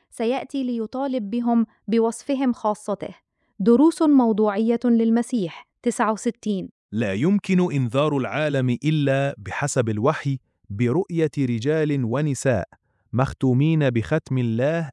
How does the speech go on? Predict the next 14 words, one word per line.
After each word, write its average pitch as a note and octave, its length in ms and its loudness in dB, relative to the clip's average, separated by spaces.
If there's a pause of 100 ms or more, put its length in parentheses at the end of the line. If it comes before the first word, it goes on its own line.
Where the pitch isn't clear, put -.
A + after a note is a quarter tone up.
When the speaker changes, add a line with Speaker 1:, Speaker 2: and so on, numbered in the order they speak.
Speaker 2:
أثناء C3 720 -4
أزمة C#3+ 520 -2
قانون B2+ 400 0
الأحد. - 460 -6 (420)
Speaker 1:
إن G#3+ 180 2
عمل B3+ 380 0
الروح A3+ 400 -4
القدس A3 640 -4
هو G#3+ 180 0
أن G3 240 2
يقنع B3 480 2
العالم G#3+ 540 0
على F3+ 240 -2
خطية A#3 680 -2